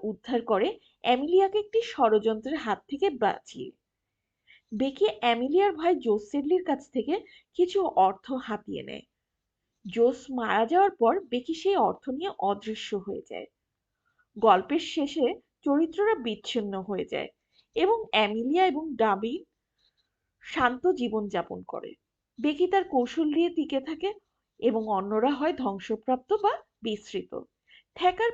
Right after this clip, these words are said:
পাঠকদের স্মরণ করিয়ে দেন যে জীবন নিজেই এক বিশাল ভ্যানিটি ফেয়ার, যেখানে উচ্চাকাঙ্ক্ষা, নির্বুদ্ধিতা এবং সাফল্যের চিরন্তন সাধনা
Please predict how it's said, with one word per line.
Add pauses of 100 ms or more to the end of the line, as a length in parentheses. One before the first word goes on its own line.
(100)
পাঠকদের (140)
স্মরণ
করিয়ে
দেন (380)
যে
জীবন
নিজেই
এক (120)
বিশাল
ভ্যানিটি
ফেয়ার, (580)
যেখানে
উচ্চাকাঙ্ক্ষা,
নির্বুদ্ধিতা (320)
এবং
সাফল্যের
চিরন্তন
সাধনা